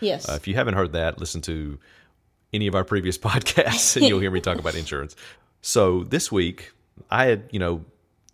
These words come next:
Speaker 2: thought all that had been resolved and everything was fine. And we called them back the next day after some of that happened, and they were like, "Yeah, everybody's on, everybody's listed," got a different person, you know, customer service, and they looked at the record and everything seemed fine. Well,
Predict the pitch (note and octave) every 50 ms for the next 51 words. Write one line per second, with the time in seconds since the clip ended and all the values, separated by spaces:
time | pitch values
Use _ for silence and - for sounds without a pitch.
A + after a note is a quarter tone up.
0 | _ - G#2 F#2+ F#2 F#2 F#2 F#2 G2+ A2 A2+ A2+ A2+ A2+ A2+ A2+ A2 G#2 F#2 E2+
1 | E2+ E2+ E2+ E2 E2 E2 E2+ F2+ F#2 F2+ F2+ F2+ F#2 F#2 - - - C#2+ C#2 C2+
2 | C2+ C#2 D2 C#2+ - - - D#2 D2 C#2+ C#2 C2+ C2+ C2 A#1+ - F#2+ G#2+ - F#2
3 | F#2+ F#2+ F#2+ F#2+ F#2+ F#2+ F#2 F2 - F2+ E2 E2+ E2 - - E2+ E2+ E2 E2 D#2+
4 | - - - F2+ E2 D#2 D2 D#2 C#2+ D#2+ E2 E2 - - D#2 D2 C#2+ D2 C#2+ C#2+
5 | D2 D2 C#2 B1+ D#2 A2 C#3 A#2+ - F#2+ G2+ F#2+ F#2+ G2+ G2 F#2+ F#2+ G2+ G2+ G#2
6 | G2+ G2+ G2+ F#2+ F2 E2 F2+ F#2 F2+ F2 D#2+ F2 F2+ F2 - - F2+ D#2+ D#2+ E2+
7 | D#2+ D#2+ D2 E2+ - E2+ D2+ - - E2+ E2 - D#2+ E2 D#2+ D#2+ D#2+ D#2 D2+ -
8 | E2 - - F2 E2 - E2 E2+ D2+ E2 D#2+ - D2 D2+ D2 C#2+ D#2+ - - D2+
9 | - D2+ D2+ D2+ C#2+ - D2 C2+ C#2 C#2 C#2+ C#2 C#2 C#2+ - - C#2 C#2 - -
10 | G1+ G1+ - - _ _ _ - - _ _ _ _ _ _ _ _ _ _ _
11 | _ _ _ _ _ _ _ _ - G#2 G2+ F#2 E2+ D#2 D2 -